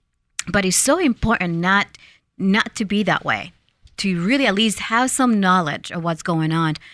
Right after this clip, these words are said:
I'll tell you that, um, cu-, you know, it's been about three, four months ago, a couple went to one of our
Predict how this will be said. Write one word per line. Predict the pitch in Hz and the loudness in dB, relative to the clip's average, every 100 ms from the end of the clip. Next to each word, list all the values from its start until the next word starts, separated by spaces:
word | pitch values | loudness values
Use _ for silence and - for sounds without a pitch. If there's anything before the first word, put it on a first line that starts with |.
| - - | -20 -10
I'll | 175 | -4
tell | 208 | -2
you | 202 190 | 0 2
that, | 180 170 - | 2 0 -2
um, | 165 156 - - - _ - | -4 -6 -8 -20 -20 _ -10
cu-, | - - - - - | -8 -8 -12 -18 -10
you | 208 | -4
know, | 170 | -2
it's | 170 | -2
been | 208 202 | -2 -2
about | 180 170 160 - | 0 -2 -4 -6
three, | 185 185 | -6 -6
four | 180 | -6
months | 175 170 185 | -6 -4 -4
ago, | 175 165 156 _ _ _ _ 180 | -4 -4 -4 _ _ _ _ -10
a | |
couple | - 202 190 202 185 165 | -4 -2 0 0 0 -2
went | 160 180 | -2 -4
to | 196 | -2
one | 180 165 | -2 -2
of | 185 | -4
our | 214 190 | -4 -6